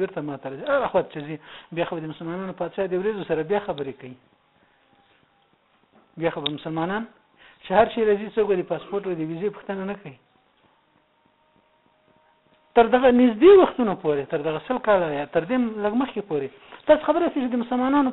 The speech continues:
پاسپورټ او ویزه څه شی وه؟ لا اله الا الله محمد رسول الله. دا یې پاسپورټ هم و، دا یې ویزه هم وه، دا یې شناختي کارت هم و، دا یې هر شی و. تر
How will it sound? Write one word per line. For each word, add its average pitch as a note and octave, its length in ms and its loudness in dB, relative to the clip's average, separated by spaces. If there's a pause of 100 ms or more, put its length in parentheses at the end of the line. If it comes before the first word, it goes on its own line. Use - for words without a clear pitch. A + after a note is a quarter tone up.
پاسپورټ C#4 360 -2
او B3 60 0
ویزه A#3 300 0
څه C#4+ 200 -4
شی D4 140 -2
وه؟ C#4+ 140 -4 (2750)
لا A#3 180 6
اله A3 260 6
الا F#3 120 -2
الله E3 260 -4
محمد D3 380 -10 (100)
رسول A#2 240 -18
الله. B2 160 -18 (400)
دا C#4 100 12
یې C#4+ 60 6 (100)
پاسپورټ E4 380 0
هم C4+ 160 0
و، A3+ 80 0
دا G#3+ 180 4
یې B3+ 180 -2
ویزه G#3 200 0
هم C#4 180 2
وه، G#3+ 200 0
دا F#3+ 180 -2
یې G#3+ 180 0
شناختي G3+ 300 -4
کارت B3+ 280 0
هم A3 160 -6
و، G3+ 80 -6
دا A#3 100 0
یې A#3+ 120 -4
هر - 140 -2
شی - 80 -12
و. C#3+ 100 -2 (420)
تر B3 100 6